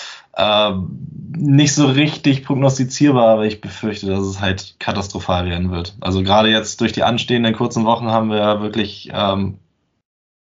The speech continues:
nochmal eine Verknappung des Laderaums, ähm, vor uns und, äh, also gerade bei uns im Teil- und Komplettladungsbereich ist es halt gerade jetzt schon, ähm, arg und ich habe echt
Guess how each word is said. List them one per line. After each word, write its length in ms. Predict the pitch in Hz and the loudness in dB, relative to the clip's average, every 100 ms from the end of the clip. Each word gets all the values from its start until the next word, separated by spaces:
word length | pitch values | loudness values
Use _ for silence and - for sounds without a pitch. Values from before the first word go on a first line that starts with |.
| _ _ _ | _ _ _
nochmal 440 | - 135 127 131 | -8 0 2 2
eine 120 | 127 - | 2 0
Verknappung 500 | 117 - 117 117 113 | -4 0 -2 0 -2
des 100 | 107 | 0
Laderaums, 680 | 104 107 107 104 107 104 123 | 2 2 2 0 0 -6 -2
ähm, 280 | 104 98 95 - - - - - - - | 0 0 -2 -10 -12 -10 -8 -10 -12 -18
vor 340 | - 113 110 | -2 4 4
uns 220 | 104 98 73 | 4 2 0
und, 400 | 95 98 95 98 | 2 2 2 2
äh, 20 | |
also 520 | 95 95 82 92 98 | 2 2 0 0 0
gerade 260 | 92 104 101 | 2 2 2
bei 100 | 98 | 2
uns 180 | 110 | 2
im 80 | 107 | -2
Teil- 240 | 87 104 107 | 0 2 2
und 120 | 104 | 0
Komplettladungsbereich 920 | 98 92 104 95 98 98 - 95 95 | -2 -2 0 2 2 -2 -2 -2 0
ist 240 | 92 95 92 | 0 -2 -2
es 60 | |
halt 220 | 92 92 95 | -2 -2 0
gerade 440 | 95 92 92 92 | 0 2 2 0
jetzt 480 | - 98 107 120 - | -4 -2 0 0 -2
schon, 340 | - 123 117 110 | 2 4 4 4
ähm, 520 | 107 104 95 95 92 - _ - | 4 4 2 2 0 -6 _ -2
arg 420 | 110 123 143 - - _ _ - - - - _ _ | 0 0 -2 -10 -20 _ _ -20 -20 -20 -20 _ _
und 580 | 120 117 110 107 104 110 | -4 -2 0 -4 -8 -10
ich 260 | - - | -12 0
habe 360 | 107 110 107 107 | 4 4 4 -2
echt 420 | 107 - - | -6 -10 -20